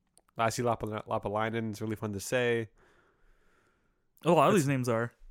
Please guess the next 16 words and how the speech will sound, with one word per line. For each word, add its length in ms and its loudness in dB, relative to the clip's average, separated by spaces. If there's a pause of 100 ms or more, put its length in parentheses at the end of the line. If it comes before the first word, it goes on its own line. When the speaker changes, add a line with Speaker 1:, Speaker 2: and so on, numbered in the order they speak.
Speaker 1:
Yeah. 200 0
Speaker 2:
Like, 100 -4
yeah, 60 0
Safir 400 0
Tay-, 360 -4
Speaker 1:
Yeah, 260 2
Speaker 2:
Tay-, 60 -4
Speaker 1:
really 200 -2
a 20 -2
lot 220 0
of, 40 2
Speaker 2:
Taydar, 160 2
Speaker 1:
lot 140 2
Speaker 2:
yeah. 60 2
Speaker 1:
of, 120 -2
uh, 220 -2